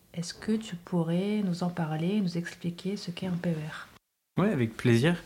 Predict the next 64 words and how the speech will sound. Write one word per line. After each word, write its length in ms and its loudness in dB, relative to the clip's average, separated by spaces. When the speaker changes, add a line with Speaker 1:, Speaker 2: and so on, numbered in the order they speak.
Speaker 2:
Euh, 320 8
bah, 240 4
le 160 8
plan 340 2
épargne 260 4
retraite, 360 2
c'est 180 2
un, 160 4
un 120 4
produit 340 6
d'épargne 320 4
qui 80 -2
a 60 0
été 100 -2
créé 220 2
en 140 2
deux 180 6
mille 200 8
dix-neuf, 540 2
euh, 120 -2
par 120 0
la 60 2
loi 120 0
Pacte. 400 -2
C'est 140 2
un 100 4
produit 320 2
d'épargne 580 2
qui 140 -4
vise 180 0
le 120 2
long 260 6
terme, 400 2
euh, 360 4
et 140 0
qui 180 -2
a 40 4
pour 140 2
objectif 400 2
de 320 0
faire 300 0
économiser 680 2
tout 200 0
au 20 6
long 120 4
de 40 2
sa 140 2
vie 100 2
active 340 0
afin 180 0
de 40 2
bénéficier 580 2
d'une 220 0
rente 300 2
ou 40 -6
d'un 140 -4
capital 400 0
le 120 2
jour 160 -2
où 20 0
on 80 -2
arrête 140 -4
de 80 -8
travailler. 540 -2